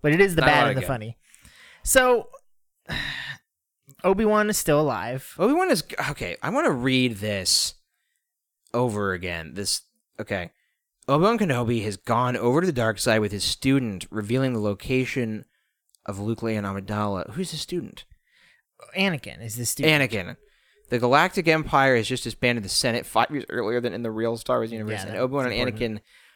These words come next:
Speaker 2: bag in their sinister plan.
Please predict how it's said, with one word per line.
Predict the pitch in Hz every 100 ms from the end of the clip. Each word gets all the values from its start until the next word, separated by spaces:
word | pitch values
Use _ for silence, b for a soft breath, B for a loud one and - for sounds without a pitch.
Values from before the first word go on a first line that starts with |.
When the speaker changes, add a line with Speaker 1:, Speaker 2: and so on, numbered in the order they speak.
| b 117 107 -
Speaker 2:
bag | 165 190 175
in | 139 127
their | 117 101
sinister | - - 143 139 - 123
plan. | - - 170 214 226 196 156 151